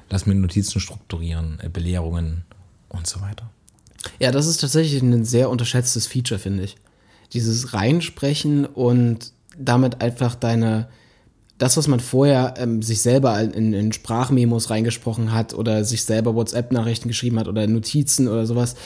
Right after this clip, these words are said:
Speaker 2: das einfach direkt strukturiert, teilweise auch, wenn es sehr komplex ist, mit einem konkreten Plan zu bekommen,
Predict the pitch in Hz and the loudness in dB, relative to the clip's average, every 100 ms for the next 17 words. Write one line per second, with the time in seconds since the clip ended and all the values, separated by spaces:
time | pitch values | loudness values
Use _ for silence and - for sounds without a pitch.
0 | - - _ 131 170 - - 143 156 143 | -16 -18 _ 0 2 0 0 0 2 -2
1 | 123 123 110 139 175 - - - - 123 | 0 0 2 0 0 -6 -8 -6 -4 -4
2 | 120 110 131 156 165 160 - - 123 143 | -2 0 4 4 4 0 -6 -6 0 2
3 | 143 135 139 123 117 110 - 113 113 104 | 4 2 0 -2 0 0 0 -2 -2 -2
4 | 135 135 - 123 - 123 123 117 113 117 | -2 0 0 0 2 0 2 2 2 2
5 | - - 120 - 127 127 - 120 123 143 | -2 -2 -2 0 -2 -2 -4 -2 0 2
6 | 143 - 117 120 110 113 | 0 -2 -6 -8 -6 -4